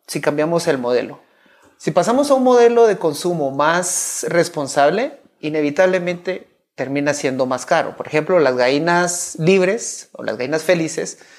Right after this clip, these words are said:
producen un huevo más pequeño y en menor cantidad que los industriales. Este, en este caso, el costo caería para las personas. Del otro lado, mantener el co-, el, el co-, el modelo actual sigue siendo el mismo sistema, pues, relativamente,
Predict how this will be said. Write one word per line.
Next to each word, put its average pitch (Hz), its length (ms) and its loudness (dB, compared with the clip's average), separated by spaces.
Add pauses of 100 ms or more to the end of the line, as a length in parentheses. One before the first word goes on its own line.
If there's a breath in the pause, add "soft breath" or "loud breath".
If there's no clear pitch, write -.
(280 loud breath)
producen 156 400 4
un 143 100 2
huevo 151 260 6
más 160 160 -4
pequeño 247 560 0
y - 180 -6
en 127 140 -6
menor 123 280 -8
cantidad 180 600 0
que 127 140 0
los 123 200 -4
industriales. - 720 -6 (400)
Este, 156 260 0
en 160 100 -2
este 165 200 0
caso, 180 500 2
el 135 160 -6
costo 156 380 0
caería 160 640 0
para 127 160 -4
las 117 120 -10
personas. - 560 -10 (280)
Del 151 160 0
otro 202 220 6
lado, 190 400 4
mantener 147 540 0
el 233 120 2
co-, 226 200 4
el, 156 360 -2
el 139 140 -8
co-, 151 300 -8
el 139 120 -12
modelo 139 380 -2
actual 185 500 -2 (600 soft breath)
sigue 214 420 2
siendo 208 400 4
el 151 80 2
mismo 185 200 -2
sistema, 208 640 0
pues, 127 220 -6
relativamente, 165 1200 0